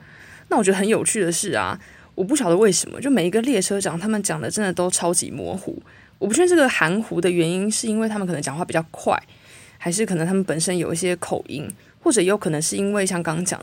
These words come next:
的，地铁本身年纪比较大了，所以连带的可能喇叭也是比较久，音质就不太好。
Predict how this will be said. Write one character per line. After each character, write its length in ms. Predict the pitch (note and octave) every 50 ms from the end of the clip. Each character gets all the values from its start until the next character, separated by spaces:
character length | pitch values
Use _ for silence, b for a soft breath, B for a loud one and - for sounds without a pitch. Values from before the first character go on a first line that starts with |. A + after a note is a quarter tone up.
| - -
的， 120 | - - - B B B B B B
地 100 | - C#4
铁 140 | G#3 F#3+ F#3
本 180 | E3+ E3 D#3+ E3
身 100 | E3+ G3
年 140 | F#3+ E3 E3
纪 100 | - E3
比 80 | A2+
较 140 | - E3+ D#3+ - -
大 140 | - - - - - -
了， 100 | - B B B B B B
所 160 | - - A3+
以 80 | A3 G3+
连 220 | F#3+ F3+ E3+ F3
带 160 | G#3 A#3+ G#3+ F3
的 140 | - G#2
可 140 | - - F3+
能 120 | E3 E3+ E3+
喇 160 | E3+ C#3+ D3+
叭 200 | - - G3 F#3
也 40 | D#3+
是 140 | D#3+ -
比 80 | D#3+ C3+
较 160 | C#3 D#3+ E3 D#3+ -
久， 260 | - - - - - -
音 120 | - F#3
质 140 | F#3 F#3 D3+
就 80 | E3+ D#3+
不 100 | - -
太 200 | D#3 - - - - -
好。 160 | - - -